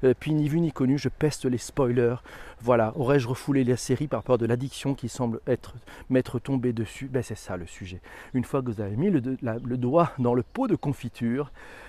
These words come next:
vous devenez accro. Et ça, c'est dangereux. C'est un peu comme le Nutella. C'est très dangereux. <laughs> Christian nous dit : « Coup commence par une exception. Alors, on va regarder de quoi parle cette série, euh, dont tout le monde parle. Et puis, tiens, on va la finir. On s'attache, on imagine, on s'identifie.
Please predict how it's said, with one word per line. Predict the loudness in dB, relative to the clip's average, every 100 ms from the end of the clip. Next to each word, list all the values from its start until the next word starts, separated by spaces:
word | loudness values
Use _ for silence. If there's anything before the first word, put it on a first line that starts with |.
| -6
vous | -2 0
devenez | 0 0 -2 -4
accro. | -8 0 0 0
Et |
ça, | -2 -2
c'est | -2 -2
dangereux. | 0 0 0 -2
C'est | -2 -6 -6
un |
peu | -2 0
comme | 0 0
le |
Nutella. | -2 -2 -4 -4 -6
C'est | -8 -4
très | 0 0
dangereux. | 0 -2 2 4 4
<laughs> | 2
Christian | -4 -4 0 2 2
nous | 2
dit : « | -2
Coup | -2 0 2
commence | 2 2 0 -2
par | -2
une | 0
exception. | -2 -2 -4 -4 -8 -8 -16 -18 -18 -2
Alors, | 2 2 2
on |
va | -2 0
regarder | -2 0 -2
de | -2
quoi | -4 -4
parle | -2 -4 -4
cette | -6 -2
série, | -2 0 -2 -4 -8 -16 -18 -6 0
euh, | 0
dont | 0
tout | -2 0
le | 0
monde | 2 0
parle. | 0 0 0 -2
Et |
puis, | -2 -8
tiens, | -8 -4 -2
on | -2
va | -2
la | -2
finir. | -4 -2 0 2 0 -2 -4 -6
On |
s'attache, | -2 -4 -2 0 0 -2 -4
on | -2
imagine, | 0 0 -2 0 0 0
on | -2
s'identifie. | -4 -4 -4 -8 -6 -6